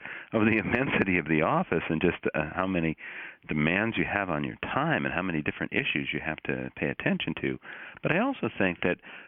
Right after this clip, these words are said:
uh, what's also happening is that the individual who becomes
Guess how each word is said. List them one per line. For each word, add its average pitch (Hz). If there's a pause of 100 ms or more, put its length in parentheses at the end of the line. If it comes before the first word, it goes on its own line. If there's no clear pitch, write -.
uh, 92
what's 92
also 104
happening 92
is 85
that 85 (360)
the 98
individual 107
who 80
becomes 90